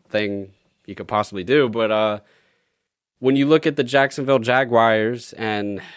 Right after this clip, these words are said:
the fact that they have a young potential star quarterback in Trevor Lawrence, who a lot of people viewed as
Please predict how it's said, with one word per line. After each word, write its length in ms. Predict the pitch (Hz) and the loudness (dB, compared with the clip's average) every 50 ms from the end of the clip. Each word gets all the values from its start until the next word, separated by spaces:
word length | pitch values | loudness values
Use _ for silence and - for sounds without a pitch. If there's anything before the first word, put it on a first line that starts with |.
| - _ _ | -20 _ _
the 80 | - 92 | -20 -14
fact 320 | - - 120 113 107 - | -6 -2 -2 -2 -2 -2
that 120 | 110 101 | -6 -4
they 80 | - 110 | 0 0
have 140 | 107 110 104 | 2 2 0
a 60 | 104 | 0
young 460 | 98 98 104 104 104 104 104 101 95 - _ - | 0 0 0 0 0 -2 -4 -6 -8 -10 _ -16
potential 540 | - - - - - 120 110 - - 113 | -16 -14 -12 -8 -8 -8 -8 -8 -8 -10
star 320 | 101 - - - 113 107 104 | -10 -6 -2 0 2 2 0
quarterback 580 | - - - 110 107 104 95 101 98 95 - | 0 -4 -4 -4 -2 -2 0 0 0 0 -2
in 100 | 104 101 | -6 -10
Trevor 280 | - - - 107 101 98 | -8 -6 -6 -4 -2 -2
Lawrence, 540 | 95 101 110 117 113 113 110 110 110 - - | -2 0 0 0 0 -2 -4 -6 -8 -14 -14
who 240 | - 104 101 98 95 | -12 -10 -10 -8 -6
a 20 | |
lot 220 | 95 95 98 98 | -4 -4 -4 -4
of 60 | 98 - | -6 -8
people 360 | - 107 98 - 101 95 92 | -10 -12 -10 -8 -8 -8 -8
viewed 560 | 92 98 104 107 98 98 101 104 104 104 98 | -8 -14 -20 -16 -10 -4 -2 0 0 0 0
as 400 | 101 98 95 92 90 92 95 - | 0 0 -2 -4 -6 -12 -16 -20